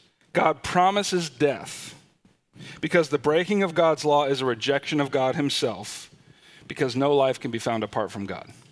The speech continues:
Number four, every living human,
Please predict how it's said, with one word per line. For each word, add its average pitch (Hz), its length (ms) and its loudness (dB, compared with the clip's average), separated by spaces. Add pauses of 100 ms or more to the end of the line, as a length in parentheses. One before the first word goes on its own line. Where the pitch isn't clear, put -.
(1300)
Number 127 160 0
four, 165 420 2 (560)
every 208 680 2
living 185 460 2
human, 147 600 0